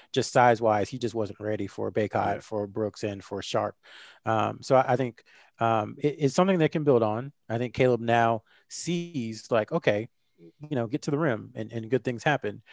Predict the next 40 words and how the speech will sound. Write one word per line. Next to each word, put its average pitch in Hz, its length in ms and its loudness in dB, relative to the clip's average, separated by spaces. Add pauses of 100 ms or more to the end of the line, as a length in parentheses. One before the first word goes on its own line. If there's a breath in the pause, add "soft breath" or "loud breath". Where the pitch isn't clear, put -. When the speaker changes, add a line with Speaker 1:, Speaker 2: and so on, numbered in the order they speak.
(260 loud breath)
Speaker 1:
Uh, 117 300 4
but 117 120 0
it's 117 60 -4
gonna 131 140 2
be 120 200 -2
easier 113 220 0
said 107 220 0
than 104 180 -8
done 107 420 -2
when 104 280 -8 (260 soft breath)
you 117 80 -8
play 117 160 2
a 104 40 0
team 113 260 -6
that 107 100 -6
has 104 140 -4
a, 107 160 -2
a 113 100 -6
much 113 240 -6
different 107 380 -6
defensive 104 420 -10
philosophy, 104 580 -6 (380 soft breath)
um, 110 320 0
which - 420 -4
the 131 60 -4
book 143 240 4
on 117 120 2
Carolina 120 420 0
still, 123 420 2 (320 loud breath)
even 143 220 2
after 123 200 2
this 107 140 -6
great 117 200 0
performance 117 520 -6
and 107 140 -12
great 117 200 -2
shooting 117 460 -4
and 101 160 -12
ten 120 180 -2
threes, 117 440 2